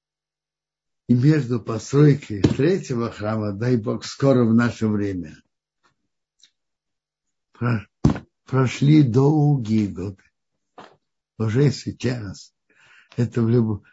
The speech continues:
это почти довольно близко к двух, двум тысячам лет. <laughs> Больше, чем тысяча де-,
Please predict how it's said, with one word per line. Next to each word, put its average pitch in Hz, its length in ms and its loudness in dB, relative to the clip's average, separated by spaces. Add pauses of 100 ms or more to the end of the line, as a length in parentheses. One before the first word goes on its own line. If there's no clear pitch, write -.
(140)
это 117 280 -4
почти 117 800 -2
довольно 123 480 4
близко 117 600 -2
к 101 100 -4
двух, 104 280 -8 (520)
двум 120 320 0
тысячам 104 600 -10
лет. 92 220 -10 (1400)
<laughs> 101 80 -10 (1200)
Больше, 151 400 4
чем 120 220 -2
тысяча 123 360 0
де-, 107 260 -4